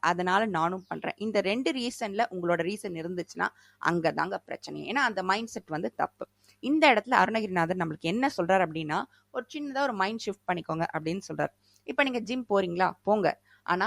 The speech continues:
உங்களை ஏன் ஜிம் போறீங்க அப்படின்னு கேட்டா, "நான் ஹெல்த்தியா இருக்கணும், அதனால நான் ஜிம் போறேன்" அப்படின்னு சொன்னீங்கன்னா கரெக்ட். அடுத்தது, பணம் சம்பாதிக்கணுமா? பணம் சம்பாதிங்க, ரொம்ப சூப்பர். ஆனா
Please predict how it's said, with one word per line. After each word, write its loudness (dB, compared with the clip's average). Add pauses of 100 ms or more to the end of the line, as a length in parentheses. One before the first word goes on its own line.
உங்களை -8
ஏன் -2
ஜிம் -4
போறீங்க 2
அப்படின்னு 0
கேட்டா, 0 (440)
"நான் 4
ஹெல்த்தியா 2
இருக்கணும், 0
அதனால 0
நான் -4
ஜிம் -2
போறேன்" -2
அப்படின்னு -6
சொன்னீங்கன்னா -6
கரெக்ட். -6 (500)
அடுத்தது, 2 (120)
பணம் 4
சம்பாதிக்கணுமா? 4
பணம் 2
சம்பாதிங்க, 2
ரொம்ப 0
சூப்பர். -2 (400)
ஆனா 0